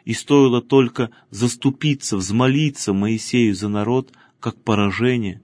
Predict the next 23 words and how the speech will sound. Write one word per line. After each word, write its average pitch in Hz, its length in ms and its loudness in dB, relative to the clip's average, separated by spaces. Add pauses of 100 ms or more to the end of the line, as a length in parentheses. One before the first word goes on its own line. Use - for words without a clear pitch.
смерть 110 640 -6 (160)
прекращались. - 920 -12 (420)
И 98 340 2 (220)
Христос - 840 -2 (300)
имеет 110 640 0 (420)
то 123 200 0
же 110 120 -4
самое 104 480 -4
служение, 107 680 -4 (320)
только 113 400 2 (160)
в - 140 -20
превосходнейшей 110 1160 0 (120)
степени. - 720 -6 (260)
Он 123 260 2 (100)
и 120 60 2
есть 113 640 0
ходатай 95 640 -4
за 92 160 -6
народ. 92 460 -10 (320)
Не 123 120 0
только 143 440 4
за 120 320 -2
иудеев, 104 720 -2